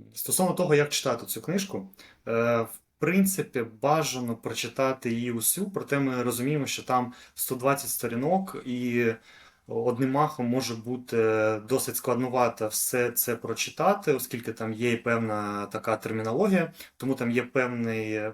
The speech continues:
п-, перший розділ, який пояснює основи термінології, щоб було більш, е, зрозуміло,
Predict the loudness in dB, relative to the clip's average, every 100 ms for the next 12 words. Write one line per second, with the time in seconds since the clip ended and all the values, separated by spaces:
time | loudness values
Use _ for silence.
0 | -6 -4 0 0 0 -2 0 0 -2 0
1 | -2 -4 -20 -10 -10 -4 -2 -2 2 4
2 | 4 2 -4 -4 -2 -2 -2 -2 0 0
3 | 0 -2 -2 0 2 4 4 2 -4 -6
4 | -4 0 0 0 -2 -2 -6 -6 -8 -8
5 | -14 -20 -4 0 0 2 2 2 2 -2